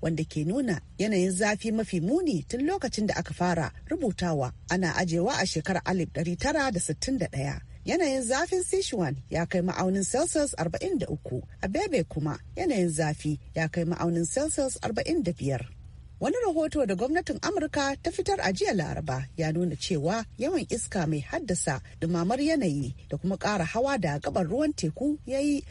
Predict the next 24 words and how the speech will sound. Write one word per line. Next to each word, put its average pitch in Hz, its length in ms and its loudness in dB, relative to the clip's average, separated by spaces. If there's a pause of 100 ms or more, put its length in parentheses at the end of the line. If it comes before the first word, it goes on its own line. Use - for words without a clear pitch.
(140)
a - 20 -2
duniya 151 520 0 (160)
ya 240 140 4
yi 320 100 0
kamari 330 440 2
a - 120 0
shekarar 180 360 0
dubu 175 280 0
biyu 233 200 2
da 277 140 0
ishirin 156 320 0
da - 160 -2
ɗaya, 147 260 0 (140)
wanda 320 220 2
ke - 200 -2
nuna 156 240 2
cewa 170 460 0 (160)
sauyin 294 400 2
yanayi 233 400 2
yana 233 240 2
ci - 160 -2
gaba 151 220 0
da 139 80 -4
tabarbarewa 151 840 0